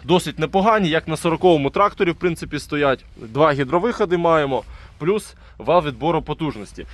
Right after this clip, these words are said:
Це модифікація С Д. Підіймає такий трактор у нас сімсот кілограмів або шістсот п'ятдесят, як по мануалу заявлено. Е,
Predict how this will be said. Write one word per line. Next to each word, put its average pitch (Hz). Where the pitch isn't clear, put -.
Це 190
модифікація 151
С 123
Д. 120
Підіймає 151
такий 131
трактор 170
у 120
нас 139
сімсот 151
кілограмів 143
або 131
шістсот 160
п'ятдесят, 147
як 147
по 143
мануалу 147
заявлено. 98
Е, 110